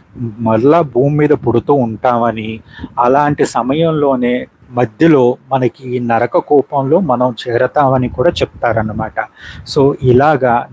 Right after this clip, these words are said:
నరకానికి సంబంధించినటువంటి రకాలు, దానికి సంబంధించినటువంటి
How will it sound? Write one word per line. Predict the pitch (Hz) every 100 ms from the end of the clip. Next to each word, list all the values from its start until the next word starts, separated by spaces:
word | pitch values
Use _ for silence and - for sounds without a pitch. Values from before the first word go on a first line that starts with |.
| 120
నరకానికి | 120 127 151 151 143 -
సంబంధించినటువంటి | 131 127 127 123 - 117 117 117 110 117
రకాలు, | 107 107 147 135 123 123 120 113 - - - - _ _ _ - -
దానికి | 123 123 123 -
సంబంధించినటువంటి | 120 131 143 139 - 135 120 127 117 113 120